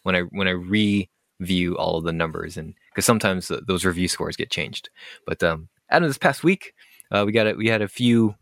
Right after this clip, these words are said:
high profile releases. Uh, Brian Fallon released Night Divine,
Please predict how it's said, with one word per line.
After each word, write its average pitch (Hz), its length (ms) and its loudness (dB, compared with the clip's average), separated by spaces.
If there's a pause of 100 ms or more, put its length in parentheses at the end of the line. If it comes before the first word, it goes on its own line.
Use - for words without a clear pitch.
(220)
high 120 200 2
profile 110 720 2
releases. 113 600 2 (320)
Uh, 101 120 0
Brian 110 540 0
Fallon 156 600 2 (300)
released 101 400 0
Night 92 420 0 (300)
Divine, 104 720 -4